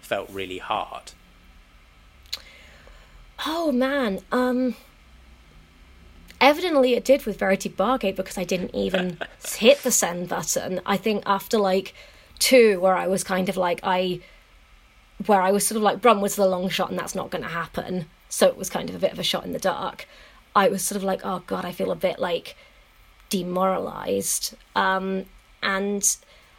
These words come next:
Speaker 2: I think sometimes with the same play, it can be hard to kind of pull yourself back again and again and go,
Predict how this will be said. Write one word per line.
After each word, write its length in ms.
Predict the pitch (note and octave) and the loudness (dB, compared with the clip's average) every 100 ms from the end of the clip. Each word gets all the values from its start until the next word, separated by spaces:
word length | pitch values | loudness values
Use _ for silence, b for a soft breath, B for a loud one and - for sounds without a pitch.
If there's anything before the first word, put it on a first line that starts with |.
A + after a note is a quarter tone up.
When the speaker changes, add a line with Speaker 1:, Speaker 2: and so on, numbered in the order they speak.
| b | b
Speaker 2:
I 80 | A3+ | 4
think 200 | A3+ A3 | 4 2
sometimes 520 | - A3 A3 G#3+ G3 | 2 2 2 -4 -2
with 160 | G3+ - | -4 -2
the 80 | - | 0
same 360 | - G3 F#3 | 2 2 0
play, 500 | F#3+ F#3+ F#3+ E3+ E3+ | -2 0 0 0 -6
it 160 | - - | -8 -6
can 120 | G3 | -6
be 120 | F#3 F3+ | -6 -4
hard 380 | G3 G3 G3 - | 0 2 2 -4
to 100 | D#3+ | -10
kind 260 | F#3 F#3 | -8 -4
of 220 | F#3 - - B B B B - | -4 -6 -16 B B B B -12
pull 220 | - G#3 | 0 2
yourself 420 | F#3+ E3+ F#3 E3 | 2 0 -2 -2
back 260 | G3+ F3+ - | 0 0 0
again 200 | - F3+ | -2 -2
and 100 | E3+ | -2
again 240 | F3 G3+ | -2 -2
and 120 | F3+ E3+ | -2 0
go, 260 | F#3+ F#3 | 0 0